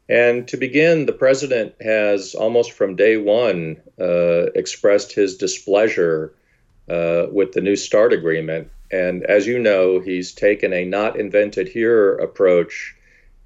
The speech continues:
in opposing other agreements that he's refused to extend or withdrawn from. Uh, so there's a certain hostility from the president and also members of his administration to New start.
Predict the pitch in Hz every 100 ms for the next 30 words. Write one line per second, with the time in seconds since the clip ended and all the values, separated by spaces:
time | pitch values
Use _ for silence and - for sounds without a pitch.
0 | - 101 92 - 110 107 101 95 90 -
1 | 113 123 104 90 82 90 87 82 80 82
2 | - 92 82 85 80 80 - 98 95 92
3 | 90 - 92 82 - - 92 90 90 80
4 | 80 - 87 95 107 - 80 76 69 -
5 | _ - - _ _ - _ - 98 104
6 | 107 104 104 107 - _ - - 135 131
7 | 123 123 117 - 127 123 123 - 196 156
8 | 143 143 - 156 160 143 110 101 131 127
9 | 113 127 131 135 107 98 - 104 113 131
10 | - 117 110 110 117 113 107 101 101 98
11 | 110 - 110 117 151 101 87 85 - 87
12 | 85 80 - 82 80 85